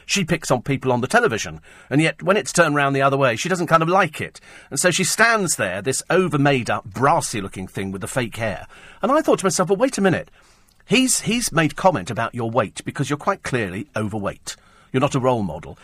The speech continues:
And quite clearly you are concerned about the way you look, by the way you've troweled your makeup on and you've got the hair extensions. So why are you complaining?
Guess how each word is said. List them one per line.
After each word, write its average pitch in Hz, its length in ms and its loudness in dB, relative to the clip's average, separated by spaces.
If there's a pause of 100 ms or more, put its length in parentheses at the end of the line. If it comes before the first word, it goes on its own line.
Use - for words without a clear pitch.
(220)
And 170 100 0
quite 240 220 4
clearly 185 260 2
you 147 140 2
are 135 100 2
concerned 160 520 0
about 117 180 -2
the 113 60 -6
way 113 100 -4
you 107 180 -6
look, 127 440 2
by 104 80 -4
the 101 40 -6
way 113 120 -6
you've 107 180 -8
troweled 120 380 -2
your 107 80 -4
makeup 135 360 -2
on 85 160 -2
and 95 100 -8
you've 104 100 -10
got 110 160 -4
the - 80 -6
hair 196 200 0
extensions. 82 640 -8 (280)
So 175 200 2 (140)
why 165 160 4
are 170 80 4
you 180 140 -2
complaining? 196 640 0